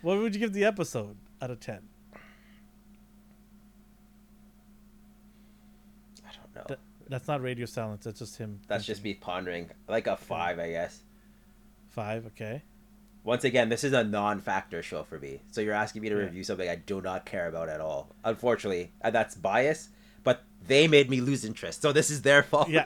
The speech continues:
Speaker 1: yeah, yeah. Um, I'm gonna give it a four. Uh, yeah,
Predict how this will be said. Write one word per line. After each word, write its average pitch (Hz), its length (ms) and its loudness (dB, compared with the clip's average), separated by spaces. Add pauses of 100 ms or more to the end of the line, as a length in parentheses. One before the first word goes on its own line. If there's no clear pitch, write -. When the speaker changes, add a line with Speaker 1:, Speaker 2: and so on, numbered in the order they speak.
Speaker 1:
yeah, 156 220 -2
yeah. 143 180 4 (680)
Um, 143 300 4
I'm 139 120 -2
gonna 151 160 -2
give 131 120 -2
it 120 80 -4
a 113 60 -6
four. 135 440 -4 (840)
Uh, 101 1200 -8 (280)
yeah, 110 280 -6